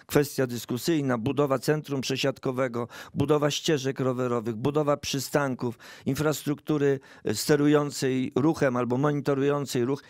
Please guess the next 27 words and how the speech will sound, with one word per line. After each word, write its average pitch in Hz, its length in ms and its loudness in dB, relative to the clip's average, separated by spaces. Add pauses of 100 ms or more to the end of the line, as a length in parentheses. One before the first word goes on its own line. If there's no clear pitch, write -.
(100)
i 147 120 0
nie 151 140 0
tylko 175 380 2
w - 20 -10
Wałbrzychu, 135 460 -2
a 151 60 0
również 151 300 -4
w - 40 -2
okolicznych 147 520 -4
gminach. 127 360 -4 (300)
Co - 200 2
się 196 160 2
okazuje? 104 580 -4 (360)
Niektóre 156 520 0
gminy 147 560 -2 (100)
wolą 139 720 2 (180)
te 151 200 4
niewielkie 165 720 2
swoje 139 420 0
środki, 143 520 -2
które 123 380 -2 (240)
mają, 123 380 2
środki 135 420 -2
własne 127 420 -2
budżetowe, 117 640 -2 (320)
przeznaczyć 185 720 -2
na 175 180 0